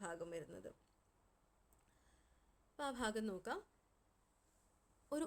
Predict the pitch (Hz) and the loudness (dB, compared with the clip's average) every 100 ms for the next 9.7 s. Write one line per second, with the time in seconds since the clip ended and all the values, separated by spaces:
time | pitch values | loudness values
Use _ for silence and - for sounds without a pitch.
0 | - 254 269 285 330 285 226 208 214 208 | 6 8 8 10 8 8 4 4 4 2
1 | 175 156 - - - 226 240 247 214 247 | 0 -4 -8 -14 -4 0 2 0 -6 -6
2 | 214 233 220 190 214 214 170 196 294 202 | -4 -2 -2 -2 -2 -2 -2 -4 -6 -4
3 | 208 208 208 180 208 214 180 170 185 381 | -4 -2 0 0 0 0 -2 -4 -2 -4
4 | - - - - - - 311 339 247 247 | -6 -20 -20 -20 -20 -2 0 2 4 4
5 | 262 339 294 220 202 240 - - 233 226 | 6 4 4 4 2 4 4 6 4 4
6 | 254 269 269 285 277 247 196 208 240 226 | 2 2 2 0 0 2 4 4 2 0
7 | 202 196 220 - 190 175 175 175 208 240 | 0 0 0 2 2 2 0 0 2 4
8 | 254 262 262 254 330 339 226 214 226 240 | 4 4 2 2 -2 0 2 6 6 4
9 | 294 427 - - - - | 4 2 -2 -20 -20 -4